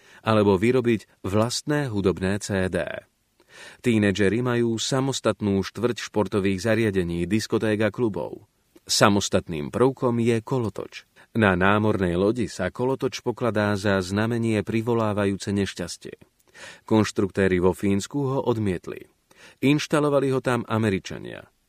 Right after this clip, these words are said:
nectiaci dobré námorné zvyklosti.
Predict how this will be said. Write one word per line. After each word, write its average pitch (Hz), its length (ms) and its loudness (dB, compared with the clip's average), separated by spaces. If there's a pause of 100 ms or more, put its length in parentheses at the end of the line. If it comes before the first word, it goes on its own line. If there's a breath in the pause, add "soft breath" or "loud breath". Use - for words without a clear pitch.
(320)
nectiaci 147 960 -2
dobré 85 400 -4
námorné 120 720 -4
zvyklosti. 95 640 -8